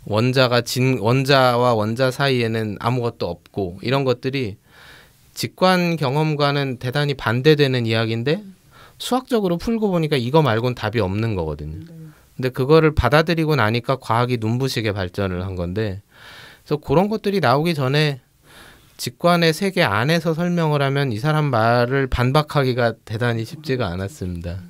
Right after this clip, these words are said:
Speaker 1: 근데 뭐, 그냥 나름 최선을 다했다고
Speaker 2: 음.
Speaker 1: <laughs> 봐야 될 것 같아요. 이것도 참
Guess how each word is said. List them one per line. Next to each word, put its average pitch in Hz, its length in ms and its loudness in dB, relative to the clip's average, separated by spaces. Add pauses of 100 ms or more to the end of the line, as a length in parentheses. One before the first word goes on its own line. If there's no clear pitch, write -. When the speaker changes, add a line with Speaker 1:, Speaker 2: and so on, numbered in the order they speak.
(120)
Speaker 1:
근데 107 240 -8 (380)
뭐, 98 320 -4 (180)
그냥 117 260 -6
나름 123 320 0
최선을 190 420 -2
다했다고 123 520 0
Speaker 2:
음. 143 260 4
Speaker 1:
<laughs> - 640 -4
봐야 123 180 0
될 113 180 -4
것 - 120 -8
같아요. 92 500 -6 (800)
이것도 175 680 -2 (840)
참 226 320 -4